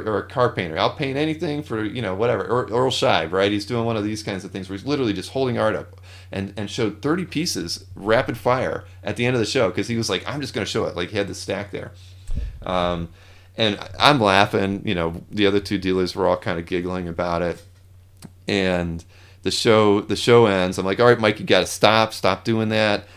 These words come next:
And the show ends, and, um, literally, so we're all talking in the green room after the show. Mike's getting emails. "Hey, I saw you were holding up that Captain America page. What's the price on it?"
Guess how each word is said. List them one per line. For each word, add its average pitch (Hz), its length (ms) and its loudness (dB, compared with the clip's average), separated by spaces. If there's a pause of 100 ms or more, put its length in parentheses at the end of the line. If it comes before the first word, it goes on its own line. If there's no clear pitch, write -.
(320)
And 90 460 2 (100)
the 95 160 -8
show 127 240 4
ends, 107 540 2
and, 90 480 -2
um, 85 480 -2 (500)
literally, 110 500 4
so 120 140 0
we're 117 80 6
all 117 100 10
talking 107 360 2
in 90 80 -4
the 87 80 -4
green 107 240 0
room 87 180 -4
after 82 240 -6
the 78 80 -10
show. 98 400 -2 (240)
Mike's 156 240 -2
getting 90 260 -4
emails. 151 520 -8 (560)
"Hey, 156 320 4
I 120 100 0
saw 143 240 4
you 147 140 6
were 131 80 2
holding 135 260 0
up 127 140 -2
that 117 180 0
Captain 123 320 -4
America 131 320 0
page. 87 440 -4
What's 123 200 0
the 127 60 -4
price 135 340 -2
on 82 140 -4
it?" - 160 -14